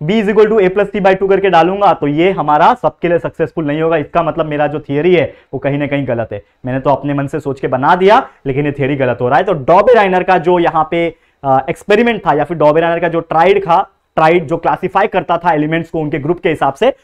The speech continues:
वो यहाँ पे सक्सेसफुल होता हुआ नजर नहीं आया। इसके लिए डॉबेनाइनर ने हमारा अपना जो ये एक्सपेरिमेंट था, उसको यहीं पे स्टॉप किया। ठीक है, यहीं पे स्टॉप किया। फिर लेकिन जब वो स्टॉप करेगा, तो बाकी साइंटिस्ट कहाँ रुकने वाले हैं? क्योंकि एक जब कोई चीज आती है, तो साइंटिस्ट देखते हैं, भाई, ये क्या कर रहा है, इसको मैं और अपना वो,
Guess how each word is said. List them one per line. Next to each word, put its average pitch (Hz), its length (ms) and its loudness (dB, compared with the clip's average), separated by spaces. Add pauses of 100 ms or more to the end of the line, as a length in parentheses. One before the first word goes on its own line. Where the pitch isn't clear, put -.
(140)
वो 160 80 2
यहाँ 139 180 0
पे 139 100 -6
सक्सेसफुल 143 420 -8
होता 123 160 -4
हुआ 139 100 -2
नजर 135 200 -4
नहीं 135 140 -4
आया। 208 160 0 (180)
इसके 160 200 -4
लिए 160 120 0
डॉबेनाइनर 147 640 0
ने 151 120 -6
हमारा 147 480 0 (140)
अपना 151 260 -2
जो 156 160 0
ये 147 120 0
एक्सपेरिमेंट 151 440 -2
था, 170 40 2
उसको 170 180 -4
यहीं 135 200 -4
पे 147 100 -8
स्टॉप 139 300 -8
किया। 101 120 -14 (320)
ठीक 160 120 -2
है, 311 220 0
यहीं 147 140 -6
पे 190 100 -2
स्टॉप 190 260 0
किया। 226 160 2 (260)
फिर 196 100 2
लेकिन 196 220 0
जब 202 120 2
वो 208 60 2
स्टॉप 220 300 0
करेगा, 214 300 4
तो 165 160 -2
बाकी 156 240 -2
साइंटिस्ट 196 340 -4
कहाँ 262 180 4
रुकने 262 220 0
वाले 226 220 4
हैं? 226 60 -6
क्योंकि 240 320 0
एक 233 160 2
जब 254 180 0
कोई 254 120 -2
चीज 233 200 -2
आती 208 220 2
है, 240 40 0
तो 254 80 0
साइंटिस्ट 208 380 -4
देखते 214 220 0
हैं, 233 60 2
भाई, 226 120 0
ये 226 140 0
क्या 269 160 -2
कर 233 140 -2
रहा 208 100 0
है, 160 80 -4 (200)
इसको 190 240 -2
मैं 233 100 2
और 233 160 6
अपना 226 280 2
वो, 233 240 4